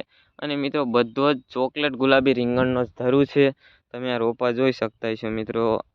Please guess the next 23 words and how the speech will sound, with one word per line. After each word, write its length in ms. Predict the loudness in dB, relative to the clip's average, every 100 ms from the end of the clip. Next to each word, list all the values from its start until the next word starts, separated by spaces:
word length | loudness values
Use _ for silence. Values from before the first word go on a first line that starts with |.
| -6
આ 360 | -2 2 4 4
વાત 220 | 4 2
કરીએ 300 | -4 -4 -4
તો 120 | -4
ત્રણ 300 | -6 -2 0 2
વીઘાના 440 | 2 2 2 4
રોપા 320 | 4 4 2 0
નખાઈ 340 | 0 -2 0
ગયેલા 260 | 4 4 4
છે. 220 | 0 -2 -2 _ _ _ _ _ _ _ _ _ -20
મિત્રો, 240 | -18 -16
જોઈ 240 | -8 -6 -4
લો, 120 | -6 -10 _ _ _ _ _ -14
આ 80 |
બધા 280 | -8 -2 2
રોપ 220 | 2 2 2
જ 140 | -4
છે. 180 | -2 0
ઓલી 220 | 4 4
બાજુ 260 | 6 4 6
નાનો 300 | 4 6 6 6
રોપ 180 | 6 4
છે, 200 | 0 4